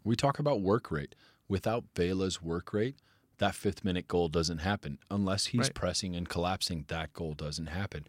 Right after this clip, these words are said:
Speaker 2: Yep.
Speaker 1: This is Bob Bradley infecting this team with a desire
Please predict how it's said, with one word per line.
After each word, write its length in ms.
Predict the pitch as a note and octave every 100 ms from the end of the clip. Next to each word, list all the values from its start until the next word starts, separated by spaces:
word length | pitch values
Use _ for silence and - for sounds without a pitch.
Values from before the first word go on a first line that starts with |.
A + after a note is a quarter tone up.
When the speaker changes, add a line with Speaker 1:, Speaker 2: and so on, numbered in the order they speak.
| -
Speaker 2:
Yep. 120 | D3 - -
Speaker 1:
This 140 | A#2
is 120 | C3
Bob 360 | - F#2 G2+ G#2
Bradley 640 | F2+ E2+ E2+ D#2+ E2 E2 - _ _ _ _ _ _ _ _ _ -
infecting 880 | C#3 C3 - B2 - - C3+ B2+
this 280 | G#2+ G#2 -
team 440 | - - G#2+ F#2+ F2
with 200 | F2 F#2
a 60 |
desire 920 | D#2+ - E2 D2+ E2 D#2+ F2+ G#2+ B2